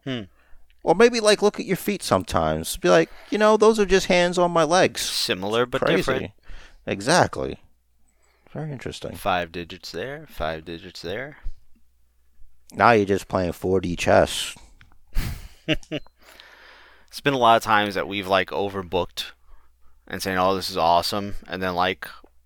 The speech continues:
Speaker 1: whatever they do, it's like, eh, it just falls flat.
Speaker 2: Ali's the hacker. Also, here's retribution, but also we don't care that much about that.
Speaker 1: Yeah, speaking of, so,
Speaker 2: <laughs>
Speaker 1: uh, Reckoning and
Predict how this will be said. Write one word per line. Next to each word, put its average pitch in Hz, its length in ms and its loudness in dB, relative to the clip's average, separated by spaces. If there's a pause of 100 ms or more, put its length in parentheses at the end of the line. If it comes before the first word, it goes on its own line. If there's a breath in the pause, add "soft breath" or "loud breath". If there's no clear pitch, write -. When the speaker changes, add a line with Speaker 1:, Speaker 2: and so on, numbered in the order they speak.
(120)
Speaker 1:
whatever 101 400 0
they 98 220 0
do, 98 260 -2
it's - 140 -8
like, 98 360 -2
eh, 131 680 -10
it - 180 10
just - 160 -8
falls 135 240 4
flat. 95 320 2 (1120)
Speaker 2:
Ali's 147 480 6
the 156 140 8
hacker. 151 480 8
Also, 139 480 6
here's 147 260 2
retribution, 143 840 4
but 123 120 6
also 131 500 6
we 120 220 -2
don't 127 240 4
care 120 240 6
that 110 180 6
much 107 240 -2
about 92 380 2
that. - 260 -2 (600 soft breath)
Speaker 1:
Yeah, 113 180 6
speaking 202 360 0
of, 131 280 6
so, 123 580 4
Speaker 2:
<laughs> - 80 -4
Speaker 1:
uh, 110 460 6 (240)
Reckoning 165 920 0
and 117 680 -4